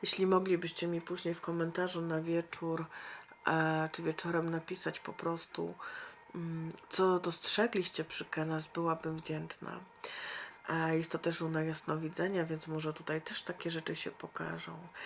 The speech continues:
Pamiętajcie, że Kenas oświetla. Kenas jest tym kagankiem.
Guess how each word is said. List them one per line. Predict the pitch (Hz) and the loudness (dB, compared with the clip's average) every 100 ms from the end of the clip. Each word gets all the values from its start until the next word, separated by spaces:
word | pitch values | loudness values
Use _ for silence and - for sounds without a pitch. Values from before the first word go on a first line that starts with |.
| - - - | -10 -6 0
Pamiętajcie, | 175 185 185 185 175 165 - | 2 2 2 4 4 4 -2
że | 170 | -2
Kenas | 165 175 175 165 | -4 -2 0 0
oświetla. | - 160 - - 160 - - - - - - - - - - | 0 0 0 2 0 0 -8 -8 -10 -14 -16 -14 -14 -14 -2
Kenas | 170 165 160 | 2 2 2
jest | 160 156 - | 2 2 0
tym | - 160 156 160 - - | 0 0 0 -2 -6 -8
kagankiem. | - 170 156 156 156 160 - - - - | -4 0 2 2 0 -4 -4 -4 -6 -10